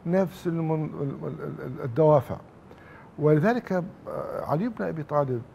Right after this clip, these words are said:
كان قد ترك أثرًا كبيرًا جدًا. علي بن أبي طالب قد يقول قائل: "أنتم تبالغون تقدسون بعلي." لا، لا أخوان،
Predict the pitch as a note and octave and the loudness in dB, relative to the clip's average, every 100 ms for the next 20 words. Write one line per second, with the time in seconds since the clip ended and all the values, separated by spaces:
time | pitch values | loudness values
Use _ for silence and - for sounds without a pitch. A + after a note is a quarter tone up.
0 | - - - - - - - - - - | -20 -20 -20 -20 -20 -20 -20 -20 -18 2
1 | F3+ F#3+ F3+ E3+ - - - - - - | 4 6 6 2 -2 -16 -20 -20 -20 -20
2 | - - E3 E3 - A3+ A3 - F3+ G3+ | -20 -2 2 2 2 2 4 2 2 4
3 | F#3 F#3+ F3 E3 - D3+ G3+ G3+ C#3+ A#2 | 4 4 4 0 -2 -4 -2 -2 -2 -6
4 | - - F#2 - - - - A3 C#4+ A#3 | -14 -18 -20 -20 -20 -6 0 0 0 -6
5 | F#3 F3 G#3+ A3 D#3 - - - - - | -8 -6 -6 -6 -10 -14 -20 -20 -20 -20
6 | - - - - - - - F#3 F3+ F#3+ | -20 -20 -20 -20 -20 -8 -2 0 2 0
7 | F3 - G3+ F3 F3 G3 F3 G3 F#3+ E3 | 0 -2 -2 -2 -2 -4 -2 4 4 4
8 | D4+ C4+ E3 F#3+ D#3 E3+ C#4+ C4 D#3+ F3+ | 0 0 0 2 2 0 -2 -2 0 0
9 | F#3 B3+ A3 A3+ A3 - G3 G3 | 2 0 0 -2 -4 -6 -6 -6